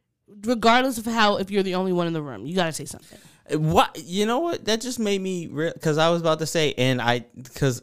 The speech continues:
Speaker 2: <laughs> I was literally about to say, "And I stand up next to you and defend her still today."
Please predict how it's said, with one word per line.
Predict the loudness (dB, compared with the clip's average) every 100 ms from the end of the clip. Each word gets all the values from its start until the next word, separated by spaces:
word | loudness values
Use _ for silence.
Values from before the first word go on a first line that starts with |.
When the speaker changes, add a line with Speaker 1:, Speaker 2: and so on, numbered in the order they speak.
| -10
Speaker 2:
<laughs> | -2
I | 4 4
was | 2 -4
literally | 0 2 2 0 -2 -4 -6 -10
about | -2 -2 -2
to |
say, | -2 2 2 2
"And | 0 0
I | 0
stand | -2 -2 0 2
up | 0 0
next | -2 -2 -2
to | -6
you | -2 -2 -2
and | -2 -2
defend | -2 0 0 0
her | -2 0 0 -4 _
still | -12 -6 -4
today." | -4 -4 -4 -4 -8